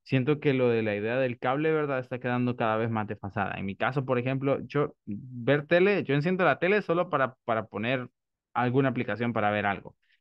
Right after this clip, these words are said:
Entonces, difícilmente yo me quedo viendo algo que esté en el cable. Entonces, en mi casa, por ejemplo, el cable, quien lo consume a montones es mi papá.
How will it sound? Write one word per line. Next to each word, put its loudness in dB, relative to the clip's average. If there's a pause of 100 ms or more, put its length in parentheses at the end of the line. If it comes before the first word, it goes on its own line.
(100)
Entonces, 0
difícilmente 2
yo 4
me 0
quedo 0
viendo -2
algo 0
que -6
esté 0
en -2
el -6
cable. -4 (420)
Entonces, 0
en -4
mi -4
casa, 0
por -2
ejemplo, 0
el -4
cable, 2
quien -6
lo -6
consume -4
a 0
montones -2
es -10
mi -4
papá. -8